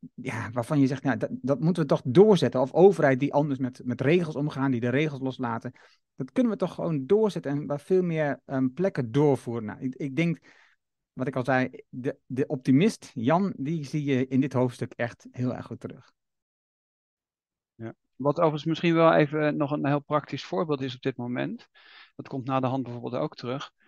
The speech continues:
Speaker 2: Maar dat zie je bijvoorbeeld dat gemeenteambtenaren op dit moment ook op social media standpunten innemen. Waar ze eigenlijk de gemeente dwingen veel sneller, eh, k-, eh, allerlei stappen te zetten dan de centrale overheid.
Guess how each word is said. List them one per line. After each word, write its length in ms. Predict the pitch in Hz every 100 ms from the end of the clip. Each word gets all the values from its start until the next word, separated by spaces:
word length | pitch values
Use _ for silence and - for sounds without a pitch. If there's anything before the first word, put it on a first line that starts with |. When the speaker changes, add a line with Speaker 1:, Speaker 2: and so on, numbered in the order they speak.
| _ _ _
Speaker 2:
Maar 160 | 127
dat 100 | 123
zie 140 | 120 151
je 60 |
bijvoorbeeld 340 | 139 120 123 127
dat 140 | 120
gemeenteambtenaren 1120 | - 127 165 180 - 127 120 117 117 113 123
op 120 | 127 127
dit 120 | 131
moment 380 | 123 123 120 120
ook 160 | 131
op 120 | 123
social 320 | - 127 117 123
media 380 | 147 139 117
standpunten 680 | 113 - 151 _ - 117 120
innemen. 560 | 117 113 113 113 156 240 _ - - _
Waar 180 | 120 127
ze 80 | 131
eigenlijk 340 | 131 123 127
de 60 | 123
gemeente 580 | - 120 135 170 - 117
dwingen 560 | 117 139 156 127 240 _ _ _ _ _
veel 240 | - 160 160
sneller, 600 | - 135 131 127 127 -
eh, 220 | 120 127
k-, 160 | - -
eh, 380 | 127 123 123 123
allerlei 380 | 135 131 127 120
stappen 320 | - 139 127
te 100 | 123
zetten 300 | - 127 131
dan 240 | 127 123
de 100 | 123
centrale 480 | 120 120 127 131 123
overheid. 640 | 139 143 117 101 113 -